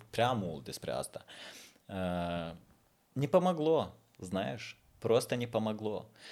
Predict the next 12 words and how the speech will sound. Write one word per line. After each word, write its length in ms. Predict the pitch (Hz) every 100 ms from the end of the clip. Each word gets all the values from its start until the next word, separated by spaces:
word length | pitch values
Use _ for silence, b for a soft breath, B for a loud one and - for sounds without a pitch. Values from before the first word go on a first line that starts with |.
| B B
Uh, 640 | 107 98 92 90 87 80 - - -
pentru 360 | 117 113 113
că 760 | 107 - 107 107 101 95 92 90 90 - - _ _ _
ceea 240 | - 131 131
ce 100 | 131
zici 280 | 135 - -
tu, 360 | 147 123 64 - -
cred 260 | - 113
că 100 | 113
foarte 440 | 107 - 123 135 113
mult 280 | 110 104 -
timp, 300 | 107 95